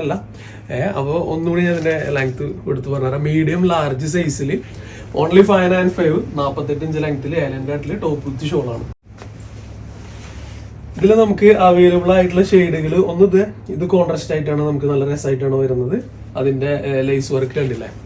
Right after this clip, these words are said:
ഇതിങ്ങനെയാണ് വരുന്നത് കേട്ടോ. ലേസ് വർക്കും എല്ലാം കൂടെ നല്ല സൂപ്പർ പ്രൊഡക്റ്റ് ആട്ടോ. ഇതേ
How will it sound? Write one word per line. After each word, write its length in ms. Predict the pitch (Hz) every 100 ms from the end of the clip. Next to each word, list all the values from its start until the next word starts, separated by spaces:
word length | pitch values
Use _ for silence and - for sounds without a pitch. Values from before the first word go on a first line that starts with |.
| - - - - - -
ഇതിങ്ങനെയാണ് 420 | 143 143 139 135
വരുന്നത് 220 | 135 123 123
കേട്ടോ. 160 | 135 143
ലേസ് 220 | 139 131 139
വർക്കും 320 | 131 123 139 -
എല്ലാം 240 | 139 135 131
കൂടെ 160 | 135 135 131
നല്ല 460 | 131 135 147 160 180 175 - - - - -
സൂപ്പർ 300 | 175 - 226 214
പ്രൊഡക്റ്റ് 300 | 208 175 151
ആട്ടോ. 160 | 143 135 135 - - - - - - - - - - -
ഇതേ 160 | 151